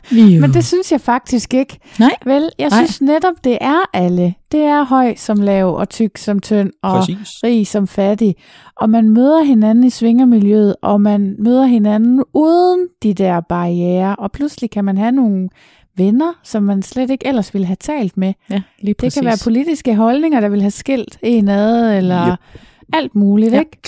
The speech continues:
Speaker 1: lige præcis.
Speaker 3: Klasseskil,
Speaker 2: Ja.
Speaker 3: jobtyper,
Speaker 2: Ja.
Speaker 3: alt muligt
Speaker 2: Alt
Speaker 3: kunne være
Speaker 2: det
Speaker 3: kommet
Speaker 2: hele,
Speaker 3: i vejen.
Speaker 2: ja.
Speaker 3: Og det
Speaker 1: Ja,
Speaker 3: er
Speaker 1: jeg var lige ved at sige, det religiøse. Altså alt
Speaker 3: Ja,
Speaker 1: det der,
Speaker 3: det
Speaker 1: som,
Speaker 3: kan
Speaker 1: som,
Speaker 2: Ja.
Speaker 1: som kan skabe konflikter alle mulige andre steder, det gør det bare ikke her, vel?
Speaker 2: Nej.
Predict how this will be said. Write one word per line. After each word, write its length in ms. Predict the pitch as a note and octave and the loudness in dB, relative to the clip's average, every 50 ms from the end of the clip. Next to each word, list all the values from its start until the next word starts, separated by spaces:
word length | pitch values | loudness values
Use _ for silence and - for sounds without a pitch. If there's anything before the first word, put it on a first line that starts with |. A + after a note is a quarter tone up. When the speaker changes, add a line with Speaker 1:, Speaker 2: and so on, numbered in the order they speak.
| - - | -6 -2
Speaker 1:
lige 140 | G#3 A3+ | -2 0
præcis. 200 | A#3 - - - | 0 0 -2 -2
Speaker 3:
Klasseskil, 640 | - - - - - - - A#2 - G#2 - G#2+ A2+ - - _ _ _ _ _ - - | -2 -4 -6 -6 -10 -8 -8 -8 -6 -8 -8 -12 -14 -16 -20 _ _ _ _ _ -6 -2
Speaker 2:
Ja. 140 | G3+ F#3 D3+ - _ _ _ - - | -2 -2 -2 -4 _ _ _ -16 -14
Speaker 3:
jobtyper, 760 | A2+ - - _ _ - - - A2+ - - A2+ - - - - | -14 -14 -14 _ _ -18 -12 -12 -12 -10 -10 -12 -12 -10 -6 -4
Speaker 2:
Ja. 180 | G3 E3+ D#3 - - _ _ _ _ | -4 -4 -4 -8 -16 _ _ _ _
Speaker 3:
alt 260 | - A#2+ B2 B2 D#3+ - _ - | -10 -8 -8 -8 -10 -12 _ -14
muligt 320 | B2+ A2+ A2 G#2 G#2 - D4 | -12 -12 -10 -10 -10 -10 -8
Speaker 2:
Alt 80 | E4+ | -8
Speaker 3:
kunne 100 | - A#2 | -8 -6
være 100 | A2+ A2 - | -6 -4 -4
Speaker 2:
det 80 | F3+ | -4
Speaker 3:
kommet 200 | F3 F#3 F#3 F#3 F#3+ | -4 -4 -4 -4 -6
Speaker 2:
hele, 80 | G3+ | -6
Speaker 3:
i 20 | - | -8
vejen. 220 | - - A#3 B3 | -6 -6 -6 -6
Speaker 2:
ja. 60 | A3+ - _ _ _ _ _ _ _ _ _ _ | -6 -12 _ _ _ _ _ _ _ _ _ _
Speaker 3:
Og 120 | - A#2+ - - | -18 -18 -14 -10
det 200 | A#2+ A#2 A#2 - | -10 -8 -6 -4
Speaker 1:
Ja, 60 | D3 C#3 | -4 -4
Speaker 3:
er 140 | B2+ A2+ C#3+ C#3+ C#3+ - - - - - E3+ | -4 -4 -8 -10 -14 -16 -20 -20 -16 -10 -10
Speaker 1:
jeg 120 | D#3+ D3 | -8 -8
var 60 | D#3 | -8
lige 100 | D3 D3 | -8 -8
ved 40 | C#3 | -10
at 40 | C#3 | -12
sige, 260 | - - D#3 D3 C#3 - - | -10 -10 -12 -12 -12 -14 -10
det 80 | E3 C#3+ | -8 -6
religiøse. 600 | D3+ C#3+ C#3+ C3+ C#3+ C#3 C#3 D3 E3 E3+ - - - | -6 -6 -6 -8 -8 -6 -4 -4 -4 -4 -6 -8 -10
Altså 220 | - D#3+ - - | -10 -8 -8 -8
alt 160 | - F3 F#3 | -4 -2 0
Speaker 3:
Ja, 60 | - - | 0 2
Speaker 1:
det 80 | E3 | 2
der, 100 | G#3 G#3+ | 2 2
Speaker 3:
det 100 | G#3+ G#3+ | 2 2
Speaker 1:
som, 180 | A#3+ B3 G3+ F#3+ | 2 2 2 2
Speaker 3:
kan 80 | F#3 | 2
Speaker 1:
som, 240 | - - - G3 F3+ | 0 -2 -2 -2 -2
Speaker 2:
Ja. 80 | E3+ F3 - | -2 -4 -6
Speaker 1:
som 200 | - - F#3+ - | -4 -4 -2 0
kan 120 | - F#3 | 0 -2
skabe 240 | - - E3+ E3 - - | -2 0 -4 -4 -4 -4
konflikter 460 | - F3+ E3+ - - A#3 A3+ - A#3+ - | -2 -2 0 0 0 0 0 0 0 0
alle 240 | - - A#3 C4 | 2 2 4 6
mulige 280 | B3 A#3+ B3 B3+ B3 A3 | 6 6 6 4 4 2
andre 180 | A3 B3 C4 B3 | 0 -2 -2 -4
steder, 260 | - B3 B3 B3+ B3 | -2 -2 0 0 0
det 160 | - G3+ - | 0 -2 -2
gør 140 | - G3 G3 | -2 -2 -2
det 120 | G#3 G3 | -2 -4
bare 200 | - G#3 G#3 G#3 | -4 -6 -6 -6
ikke 140 | B3+ A#3+ - | -8 -8 -6
her, 180 | B3+ C#4 C#4 A#3 | -6 -4 -2 -2
vel? 120 | F3+ E3 | -2 -2
Speaker 2:
Nej. 100 | D#3+ | -4